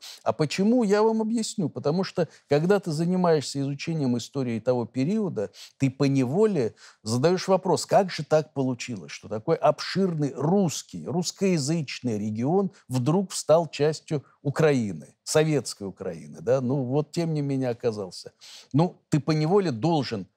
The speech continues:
задать этот вопрос и ответить на него. Ну, хочешь, не хочешь. И тогда вспоминается, как, оказывается, чтобы Донбасс таки втянуть в состав советской Украины,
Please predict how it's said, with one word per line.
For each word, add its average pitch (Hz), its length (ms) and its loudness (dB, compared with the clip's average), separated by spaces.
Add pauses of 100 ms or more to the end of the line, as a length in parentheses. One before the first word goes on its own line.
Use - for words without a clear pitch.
задать 143 420 4
этот 202 300 0
вопрос 185 540 0
и 151 60 0
ответить 135 600 0
на 95 60 -10
него. 78 380 -14 (360)
Ну, 151 280 2
хочешь, - 360 -2
не 147 100 0
хочешь. - 460 -10 (140)
И 143 60 0
тогда 175 300 6
вспоминается, 196 880 4
как, 110 300 -2 (240)
оказывается, 165 1000 4
чтобы 107 400 -2
Донбасс 135 560 4
таки 123 240 0
втянуть 170 600 2
в - 60 -10
состав 107 420 0
советской 104 540 -2
Украины, 151 640 -2